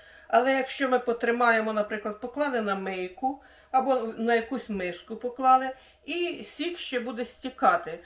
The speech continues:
Можна зачекати одну годинку, щоб, е, стік сік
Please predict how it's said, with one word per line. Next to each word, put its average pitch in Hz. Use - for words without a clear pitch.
Можна 254
зачекати 233
одну 220
годинку, 226
щоб, 202
е, 190
стік -
сік 370